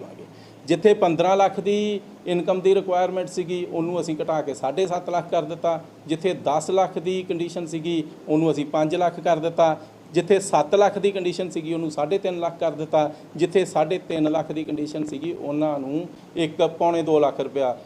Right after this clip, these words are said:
ਉਹਨਾਂ ਦੀ ਕੰਡੀਸ਼ਨ ਜਿਹੜੀ ਆ, ਇਹ, ਅਹ, ਉਹਨਾਂ ਦੀ ਇਨਕਮ ਦੀ ਕੰਡੀਸ਼ਨ ਜਿਹੜੀ ਸੀਗੀ, ਉਹਨੂੰ ਘਟਾ ਦਿੱਤਾ। ਔਰ ਇਹਦੇ ਨਾਲ ਸਾਡੇ ਜਿਹੜੇ ਨੇ, ਅਹ, ਜਿਹੜੀਆਂ ਪੰਦਰਾਂ ਪੋਸਟਾਂ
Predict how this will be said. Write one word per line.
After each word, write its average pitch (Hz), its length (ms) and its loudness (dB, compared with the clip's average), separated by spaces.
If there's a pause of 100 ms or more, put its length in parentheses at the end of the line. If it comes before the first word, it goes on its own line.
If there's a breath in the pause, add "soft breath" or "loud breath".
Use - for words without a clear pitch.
(140)
ਉਹਨਾਂ 156 240 4
ਦੀ 143 280 -2
ਕੰਡੀਸ਼ਨ 156 400 0
ਜਿਹੜੀ 131 280 -2
ਆ, 160 240 2
ਇਹ, 151 200 0
ਅਹ, 131 1040 -6
ਉਹਨਾਂ 139 320 -2
ਦੀ 139 240 -2 (220 loud breath)
ਇਨਕਮ 180 360 0
ਦੀ 160 100 -2
ਕੰਡੀਸ਼ਨ 151 380 -2
ਜਿਹੜੀ 127 240 -6
ਸੀਗੀ, 131 360 -6
ਉਹਨੂੰ 139 280 -4
ਘਟਾ 131 200 -2
ਦਿੱਤਾ। 101 260 -10 (320 loud breath)
ਔਰ 165 80 4
ਇਹਦੇ 185 280 4
ਨਾਲ 165 320 4
ਸਾਡੇ 151 320 2
ਜਿਹੜੇ 165 240 2
ਨੇ, 135 240 2
ਅਹ, 135 840 2
ਜਿਹੜੀਆਂ 151 300 0
ਪੰਦਰਾਂ 160 340 2
ਪੋਸਟਾਂ 147 500 0